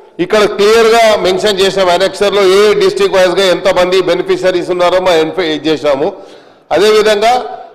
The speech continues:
హైదరాబాద్, రంగారెడ్డిలో కేవలం ఆరు లక్షలు, అంటే ఇప్పుడు నేను క్యా-, క్యాలిక్యులేట్ చేసి చూశాను, అధ్యక్ష. ఇచ్చినటువంటి అనెక్సర్లో ఇచ్చినటువంటి స్టేట్మెంట్ ప్రకారంగా ఇంతమందే ఉన్నారని చెప్పి అంటున్నారు.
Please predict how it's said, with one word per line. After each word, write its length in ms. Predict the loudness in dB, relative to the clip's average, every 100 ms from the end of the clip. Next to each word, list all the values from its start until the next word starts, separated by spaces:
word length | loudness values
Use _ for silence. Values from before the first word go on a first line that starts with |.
| -2
హైదరాబాద్, 500 | 0 2 2 2 2
రంగారెడ్డిలో 600 | 2 2 2 2 0 0
కేవలం 400 | 0 0 2 2
ఆరు 220 | 2 4
లక్షలు, 600 | 2 0 0 2 0 -2
అంటే 160 | -4 -2
ఇప్పుడు 280 | -2 0 0
నేను 160 | 0
క్యా-, 360 | -2 -4 -2 -4
క్యాలిక్యులేట్ 680 | -4 -4 -2 0 0 0 0
చేసి 240 | 0 0
చూశాను, 260 | 2 0 0
అధ్యక్ష. 280 | -2 -2 -2 -2 -6 -20 -20 -20 -12
ఇచ్చినటువంటి 580 | -8 -2 -2 0 0 0
అనెక్సర్లో 440 | 0 0 -2 0
ఇచ్చినటువంటి 600 | -2 -2 -2 0 0 0
స్టేట్మెంట్ 440 | -2 -4 -2 -4 -2
ప్రకారంగా 460 | 0 0 0 0
ఇంతమందే 580 | -2 -2 -2 0 0 0
ఉన్నారని 460 | 0 2 2 2 0
చెప్పి 200 | -2 0
అంటున్నారు. 520 | 0 0 0 0